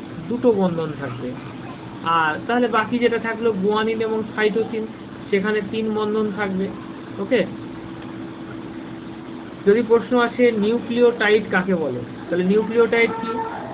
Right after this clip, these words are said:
নিউক্লিওটাইড হচ্ছে, আহ, বলতে পারো ডিএনএ-র বিল্ডিং ব্লক,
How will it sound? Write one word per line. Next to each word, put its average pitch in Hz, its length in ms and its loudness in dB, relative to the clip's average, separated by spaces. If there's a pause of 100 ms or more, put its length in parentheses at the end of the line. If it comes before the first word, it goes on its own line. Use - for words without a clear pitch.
(160)
নিউক্লিওটাইড 220 680 4
হচ্ছে, 226 440 2
আহ, - 1400 -4
বলতে 196 240 2
পারো 220 240 4
ডিএনএ-র 220 600 4
বিল্ডিং 208 440 2
ব্লক, 190 360 4